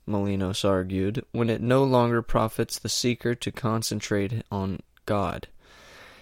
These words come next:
His inclination is, is to stay still,"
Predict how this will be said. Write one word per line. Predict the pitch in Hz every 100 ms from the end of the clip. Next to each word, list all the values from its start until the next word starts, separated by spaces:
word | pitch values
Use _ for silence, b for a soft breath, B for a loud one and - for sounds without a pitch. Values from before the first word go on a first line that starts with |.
| B
His | 127 120
inclination | 143 143 139 120 120 120 127 117
is, | 104 95 _ _ _ _ - -
is | 110 -
to | 117
stay | - - 123
still," | 127 - 110 95 98